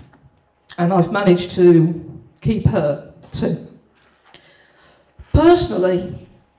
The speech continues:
I joined the T M A last year because my own medical problems meant that I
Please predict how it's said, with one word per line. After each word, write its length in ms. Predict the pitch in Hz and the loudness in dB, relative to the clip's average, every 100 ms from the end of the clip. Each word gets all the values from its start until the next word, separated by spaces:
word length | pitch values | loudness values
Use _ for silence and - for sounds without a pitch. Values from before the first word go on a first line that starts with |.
| _ _ _ _ _ 180 - | _ _ _ _ _ -20 -10
I 80 | 202 | -6
joined 280 | 196 208 214 | -4 -2 -2
the 60 | 196 | -2
T 220 | - 220 | -4 -4
M 120 | 208 | -4
A 120 | 196 | -2
last 280 | 190 190 - | 0 0 -2
year 200 | 185 190 | 0 0
because 760 | 214 220 214 202 196 - - - | -2 -8 -6 -6 -6 -10 -12 -10
my 480 | 196 190 185 - - - | -2 2 2 0 -6 0
own 480 | 247 247 175 170 | 2 4 2 -2
medical 300 | 180 170 165 | -4 -4 -4
problems 680 | 160 175 160 165 185 - - _ _ _ _ _ _ _ - | -4 -2 -2 -2 -4 -10 -20 _ _ _ _ _ _ _ -8
meant 260 | 185 175 170 - - | -6 -4 -8 -10 -6
that 460 | 170 - - - - | -4 -6 -12 -10 -4
I 480 | 190 190 180 170 | 0 2 0 -2